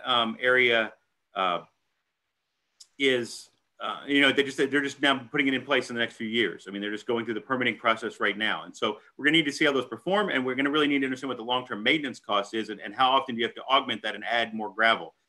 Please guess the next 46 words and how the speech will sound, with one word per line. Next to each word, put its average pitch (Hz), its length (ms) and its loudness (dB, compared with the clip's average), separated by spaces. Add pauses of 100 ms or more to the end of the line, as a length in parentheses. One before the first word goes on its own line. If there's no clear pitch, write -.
(160)
And 107 80 -8
does 117 120 0
that 123 180 0
become 117 240 -2
a 104 80 0
feasible 107 380 -2
solution 113 480 -4
in 98 60 -8
the 95 60 -10
long 101 260 -6
term? 104 300 -6 (340)
I 113 60 0
mean, 113 100 0
we 135 80 4
don't 151 160 4
expect 135 300 0
to 123 40 -8
be 131 120 4
adding 123 220 4
ad-, 117 280 0
gravel 117 280 4
every 98 200 0
year, 151 260 6
but 107 160 -2
is 101 100 -6
it 104 60 -4
every 95 180 -4
ten 139 280 -2
years, 131 320 0 (140)
twenty 127 220 -2
years? 117 280 -2 (320)
How 131 80 6
do 135 60 4
you 131 80 2
maintain 120 440 0
those 107 200 -4
areas, 104 440 0 (100)
um, 92 340 0 (120)
to - 60 -20
keep 117 240 -12
them 95 140 -12
self-sustaining? 90 720 -8 (500)
Um, 95 280 0
and 104 140 -8
so 110 300 2 (380)
those, 139 280 -4